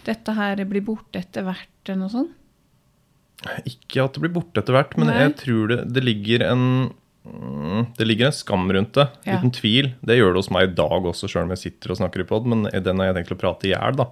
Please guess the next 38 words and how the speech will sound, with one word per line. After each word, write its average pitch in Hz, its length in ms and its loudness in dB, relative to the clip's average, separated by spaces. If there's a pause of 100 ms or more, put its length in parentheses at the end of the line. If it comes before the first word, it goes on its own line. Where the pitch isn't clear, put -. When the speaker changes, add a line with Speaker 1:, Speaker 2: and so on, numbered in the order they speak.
(160)
Speaker 1:
Ja. 220 220 2 (180)
Speaker 2:
i 104 80 -6
stedet 92 220 0
for 98 80 0
å - 20 -14
føle 92 220 2
den. 117 100 0 (180)
Speaker 1:
Ikke 220 240 -2
sant? - 280 -6
<laughs> - 260 0 (580)
Speaker 2:
Ehm, 107 640 10 (840)
og 117 140 2
en 139 100 4
veldig 117 240 2
sånn 123 160 2
derre, 113 220 6 (960)
det 113 240 -2
blir 127 80 4
veldig 113 220 4
konkret, 117 340 0
men 139 160 -2
en 135 160 0
veldig 127 240 2
sånn 135 160 -2
frykt - 400 -8
for 131 140 0
å - 20 2
bli 135 120 0
sett - 580 -10 (1120)
for 135 180 2
den 104 220 6
du 135 80 6
er 110 320 4 (540)
der 120 280 8
og 156 80 6
da. 190 120 8 (260)
Speaker 1:
Ja. 170 160 0
Speaker 2:
Altså 135 180 0